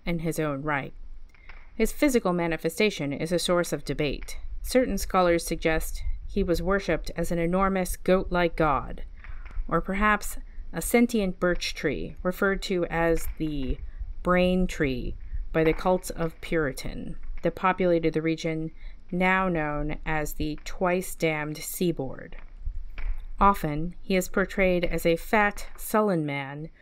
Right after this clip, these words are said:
whose lips seem curled in a perpetual frown. As the second of the early tyrants,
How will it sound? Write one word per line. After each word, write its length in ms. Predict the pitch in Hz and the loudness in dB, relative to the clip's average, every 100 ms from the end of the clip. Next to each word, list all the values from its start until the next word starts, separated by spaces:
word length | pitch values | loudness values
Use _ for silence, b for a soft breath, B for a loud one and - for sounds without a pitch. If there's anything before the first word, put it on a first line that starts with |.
| b b - | b b 0
whose 200 | 220 226 | 2 8
lips 240 | 240 247 | 8 8
seem 280 | - 202 185 | 0 0 0
curled 520 | - 202 180 147 147 - | 0 2 4 2 -2 -2
in 100 | 160 | -4
a 60 | |
perpetual 680 | 156 170 - 190 - - 160 | -2 -4 -2 -2 -2 -2 -2
frown. 640 | 151 - 160 135 - - - - - - b b b b b b b b - | -2 0 0 0 -4 -8 -8 -8 -4 -4 b b b b b b b b -2
As 140 | 208 - | 0 2
the 100 | 220 | 4
second 500 | 262 262 196 180 - | 6 6 4 -2 -2
of 100 | 175 | -4
the 160 | 175 - | -2 0
early 280 | 180 180 170 | 2 4 2
tyrants, 760 | - 185 170 143 135 156 - | 2 2 4 2 -2 -6 -8